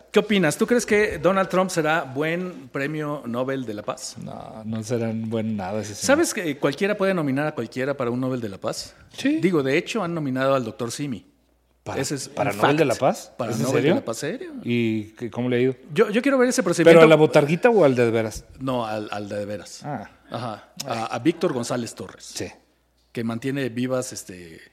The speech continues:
Speaker 1: como cuarenta empresas nada más de, de medios de comunicación con su publicidad.
Speaker 2: <laughs>
Speaker 1: O sea, es un señor muy buen visto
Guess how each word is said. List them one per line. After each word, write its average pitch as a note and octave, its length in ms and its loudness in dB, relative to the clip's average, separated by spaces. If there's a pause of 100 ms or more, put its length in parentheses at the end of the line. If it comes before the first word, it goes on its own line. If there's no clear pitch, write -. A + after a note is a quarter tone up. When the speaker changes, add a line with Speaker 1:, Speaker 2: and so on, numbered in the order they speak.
(500)
Speaker 1:
como G2 480 -8
cuarenta B2 400 -4
empresas A#2 500 -6
nada A#2 120 -6
más A2 280 -8
de, F2+ 220 -18
de A2 240 -4
medios C3+ 340 -2
de B2+ 60 -6
comunicación A2 500 -8
con A#2+ 160 -6
su G#2 100 -10
publicidad. F2+ 500 -14 (140)
Speaker 2:
<laughs> B2+ 1200 -4
Speaker 1:
O A#2+ 40 -4
sea, - 140 0
es D#3 140 0
un F3+ 100 -2
señor D#3+ 320 0 (200)
muy E3 160 2
buen F3 180 2
visto F#3 440 0